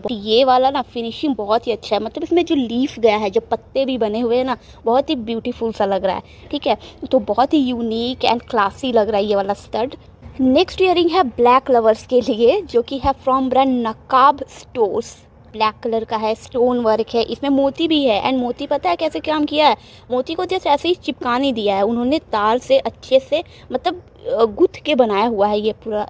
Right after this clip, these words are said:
earring को। एक भी beads, मोती या stone इधर से उधर नहीं हो सकता, बहुत ही quality अच्छी है इस earring की। ये जो black stone देख रहे हैं, इसके अंदर भी ना हल्का हल्का ग्लिटरी effect है, जो कि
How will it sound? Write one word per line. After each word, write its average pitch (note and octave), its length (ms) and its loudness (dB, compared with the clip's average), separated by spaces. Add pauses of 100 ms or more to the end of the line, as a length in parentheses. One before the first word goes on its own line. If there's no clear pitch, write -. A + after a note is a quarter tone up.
earring G3+ 360 -2
को। - 280 -6
एक B3 260 2
भी C#4+ 280 -4
beads, B3 640 -4
मोती B3 580 0
या B3+ 160 2
stone B3 440 -6
इधर C#4 240 0
से C4+ 140 -6
उधर A3+ 240 -2
नहीं G#3+ 180 0
हो G#3 120 -2
सकता, G3 340 -6
बहुत G3+ 360 0
ही C#4 40 -6
quality A3+ 640 0
अच्छी - 380 -8
है G#3 160 0
इस A3+ 180 -6
earring G3+ 560 -2
की। - 200 -12 (320)
ये D4+ 160 0
जो F4 140 0
black B3+ 360 2
stone C#4+ 320 0
देख C4+ 180 0
रहे C#4 120 4
हैं, C4+ 80 -2
इसके F4+ 200 -8
अंदर F4 200 -2
भी F4+ 100 -6
ना E4 80 -2
हल्का C#4+ 240 -6
हल्का D#4 140 -6
ग्लिटरी C4 640 0
effect A#3 400 -4
है, F#3 80 2
जो A3+ 120 -6
कि D#4 200 -10